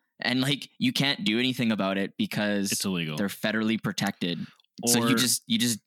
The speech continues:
Speaker 1: live with
Speaker 2: or
Speaker 1: it.
Speaker 2: they set up on the fairway of the golf course and you finally hit a good goddamn drive. Now watch this drive. And then you can't go get your
Speaker 1: <laughs>
Speaker 2: and now you can't go get your fucking ball 'cause the goose is there. Dicks. <laughs>
Speaker 1: Yeah,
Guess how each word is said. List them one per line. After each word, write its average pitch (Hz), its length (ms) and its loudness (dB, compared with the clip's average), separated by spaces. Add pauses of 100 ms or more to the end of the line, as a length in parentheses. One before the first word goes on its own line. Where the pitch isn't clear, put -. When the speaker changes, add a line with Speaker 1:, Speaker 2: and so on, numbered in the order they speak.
(120)
Speaker 1:
live 104 380 2
with 95 120 2
Speaker 2:
or 120 140 2
Speaker 1:
it. 123 40 0
Speaker 2:
they 117 120 0
set 107 240 -2
up 101 180 -2
on 98 80 0
the 95 80 2
fairway 90 580 -2
of 95 180 -4
the 87 60 0
golf 90 280 -2
course 73 300 -2
and 90 100 0
you 90 80 0
finally 90 320 -2
hit 95 120 0
a 87 60 0
good 85 240 -4
goddamn 82 440 -2
drive. 82 420 -4 (300)
Now 92 160 0
watch 69 300 -4
this - 180 -2
drive. - 320 -6 (720)
And 120 120 0
then 117 80 2
you 113 80 2
can't 117 220 0
go 120 100 0
get 110 220 2
your 110 80 2
Speaker 1:
<laughs> 120 140 -2
Speaker 2:
and 151 120 0 (260)
now 127 120 2
you 117 80 0
can't 120 180 0
go 120 60 -2
get 113 180 0
your 107 60 2
fucking 104 300 -2
ball 101 400 0 (100)
'cause 98 160 -4
the 92 160 0 (220)
goose 123 360 4
is 85 180 0
there. 76 280 0 (680)
Dicks. - 400 -2 (140)
<laughs> - 260 0 (920)
Speaker 1:
Yeah, 190 300 0